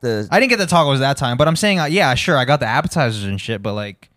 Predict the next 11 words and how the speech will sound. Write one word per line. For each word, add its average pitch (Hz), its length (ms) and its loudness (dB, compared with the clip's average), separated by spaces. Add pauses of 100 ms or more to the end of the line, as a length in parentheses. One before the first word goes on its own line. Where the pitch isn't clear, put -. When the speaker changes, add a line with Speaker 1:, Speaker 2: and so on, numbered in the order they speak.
(400)
Speaker 1:
Those 120 180 -6
are 139 40 -8
the 131 80 -6
bells 135 300 -2
and 131 100 -6
whistles. 107 520 -8
Speaker 2:
No, 294 180 -2
it's - 120 -8
not. 349 460 -6 (400)
Speaker 1:
Yeah, 190 160 -4
it - 20 0